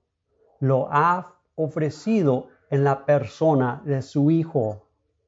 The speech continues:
Adán y Eva en el jardín. ¿Qué les dice Dios? "Comen de todo, tomen todo.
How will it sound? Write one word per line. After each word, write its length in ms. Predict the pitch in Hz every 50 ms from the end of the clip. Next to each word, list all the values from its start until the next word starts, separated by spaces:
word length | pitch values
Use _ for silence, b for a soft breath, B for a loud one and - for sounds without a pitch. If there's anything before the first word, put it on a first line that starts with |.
| _ _ _ _ _ _ _ _ _ _ _ _ _ _ _ _ _ _ _ _ _ _ _ _ _
Adán 680 | - 127 127 127 135 147 160 175 175 175 175 208 - -
y 180 | 165 156 160 175
Eva 360 | 185 180 180 170 170 170 -
en 140 | 165 156 156
el 100 | 151 127
jardín. 720 | 135 147 151 139 139 156 185 202 196 151 117 107 101 - _ _ _ _ _ _ _ _ _ _ _ _ _ _ _ _ _ _ _ _ _ _ _ _ _ _ _ _ _ _ -
¿Qué 100 | 139 156
les 220 | 170 180 180 160
dice 400 | 165 196 185 - - 196 190 180
Dios? 720 | 147 - 180 143 143 175 190 190 170 135 110 - - - _ _ _ _ _ _ _ _ _ _ _ _ _ _ _ _ _ _ _ _ _
"Comen 400 | - - 185 208 220 226 226 220
de 120 | 214 220 214
todo, 480 | 214 - 202 214 220 214 196 160 127 127
tomen 440 | - 170 190 208 220 226 220 208 214
todo. 560 | 208 214 226 226 208 165 113 98 101 -